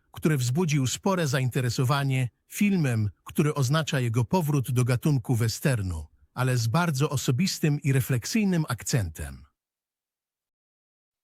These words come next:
Projekt nosi tytuł Droga Legendy, a sam tytuł już przywołuje na myśl przygodę i introspekcję.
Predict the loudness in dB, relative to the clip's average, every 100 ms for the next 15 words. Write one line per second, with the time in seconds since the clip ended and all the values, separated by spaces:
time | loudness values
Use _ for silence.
0 | 0 2 4 0 -2 -2 0 2 2 0
1 | 0 0 2 2 2 0 0 0 2 2
2 | 0 -2 -4 -6 _ _ -2 0 0 0
3 | -2 0 0 0 -2 -2 0 2 2 2
4 | 2 2 2 0 -2 -4 -4 -2 2 2
5 | 2 0 -2 0 0 0 -2 0 -2 -2
6 | -8 -10 -10 -14